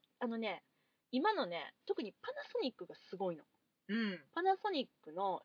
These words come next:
Speaker 1: 一眼シリーズが
Speaker 2: うん。
Speaker 1: もう動画に特化してて、
Speaker 2: うん。
Speaker 1: 動画撮るなら、一眼で撮りたいんだったら、まあ、値段とかのこともいろいろ考えても、
Speaker 2: うんうん。
Speaker 1: パナソニックおすすめ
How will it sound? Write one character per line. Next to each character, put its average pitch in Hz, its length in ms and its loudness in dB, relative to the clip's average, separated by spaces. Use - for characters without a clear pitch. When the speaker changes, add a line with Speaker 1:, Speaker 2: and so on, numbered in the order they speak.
Speaker 1:
一 - 220 -6
眼 170 260 -2
シ 196 80 -8
リ 190 200 -6
ー - 80 -10
ズ 156 200 -20
が 208 220 6
Speaker 2:
う - 20 2
ん。 190 80 -6
Speaker 1:
も 226 240 4
う 190 80 -2
動 247 320 10
画 269 100 6
に 254 140 4
特 - 200 -4
化 175 120 -4
し - 80 -14
て 165 80 -6
て、 180 160 4
Speaker 2:
う 165 60 4
ん。 190 220 -2
Speaker 1:
動 277 260 6
画 311 120 6
撮 330 140 -2
る 311 160 2
な 247 160 6
ら、 339 380 8
一 262 240 -6
眼 262 180 2
で 269 120 4
撮 269 100 6
り - 120 -4
た - 140 -4
い 202 60 -8
ん 226 80 -10
だ 214 80 -4
っ 226 40 -6
た 240 80 0
ら、 - 380 8
ま 262 200 4
あ、 247 40 2
値 247 120 6
段 262 240 4
と 208 80 0
か 175 100 -2
の 170 80 -8
こ 175 100 -4
と 160 100 -8
も 165 100 -8
い - 20 -6
ろ 175 80 2
い - 40 0
ろ - 40 -6
考 - 140 -8
え 202 60 -4
て - 80 0
も、 190 80 0
Speaker 2:
う - 20 0
ん - 20 -6
う - 20 -14
ん。 - 40 -14
Speaker 1:
パ 208 140 -6
ナ 202 100 -2
ソ 208 120 -10
ニ 175 80 -8
ッ - 40 -18
ク - 100 -10
お 156 40 -8
す - 80 -20
す 175 80 -20
め 165 60 -20